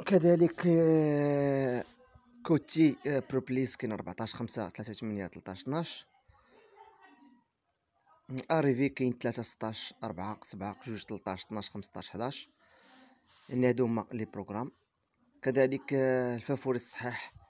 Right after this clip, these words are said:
اللي معطينا أربعتاش فوا هو الربعتاش، تمانية فوا هو الربعتاش، الخمسة أربعة فوا. آه، بور لو باتري لو فيبر هو رقم ثلاثة. عندنا كذلك لي دوكوفير هو رقم ثمانية،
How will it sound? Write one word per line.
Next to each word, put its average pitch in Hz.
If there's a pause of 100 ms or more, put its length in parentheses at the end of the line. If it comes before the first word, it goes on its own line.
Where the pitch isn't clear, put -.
(180)
اللي 120
معطينا 120
أربعتاش 107
فوا 123 (380)
هو 110
الربعتاش، 107
تمانية 120
فوا 120 (300)
هو 98
الربعتاش، 98 (400)
الخمسة 147 (340)
أربعة 120
فوا. - (760)
آه، 123 (100)
بور 151
لو 135
باتري 120
لو 117
فيبر 110
هو 104
رقم 101
ثلاثة. 101 (720)
عندنا 139 (260)
كذلك 127
لي 117
دوكوفير 113
هو 107
رقم 107
ثمانية، 107